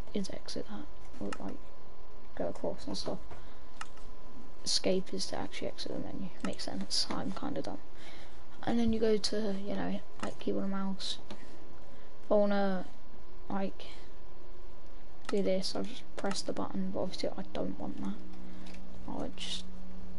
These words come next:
I don't know what I done, but oh well. Um, uh,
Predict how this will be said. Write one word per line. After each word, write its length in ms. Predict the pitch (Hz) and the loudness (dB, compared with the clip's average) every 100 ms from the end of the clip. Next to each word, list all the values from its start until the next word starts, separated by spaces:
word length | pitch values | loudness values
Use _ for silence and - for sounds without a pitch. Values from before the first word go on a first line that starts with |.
| - - - - - - - - - - - - - - - - - - - - - - - - - - - - - - - - | 0 0 0 0 0 0 0 0 0 0 0 2 0 0 0 0 0 2 0 0 0 0 0 0 0 0 0 0 0 0 0 0
I 60 | 233 | 0
don't 160 | - 196 | 0 0
know 80 | |
what 200 | 196 196 | 2 2
I 20 | 196 | 0
done, 420 | 202 202 202 202 | 0 2 2 0
but 140 | - - | 0 0
oh 80 | - | 0
well. 220 | 214 214 233 - - | 0 0 0 0 0
Um, 460 | 220 214 208 214 214 185 185 185 185 185 190 185 185 185 185 185 185 185 185 185 185 185 - - - - - - - - - - - - - - - - - - - 185 | 0 0 0 0 0 0 0 0 0 0 0 0 0 0 0 0 0 0 0 0 0 0 0 0 0 0 0 0 0 0 0 0 0 0 0 0 0 0 0 0 0 0
uh, 420 | 214 208 214 208 | 0 2 2 0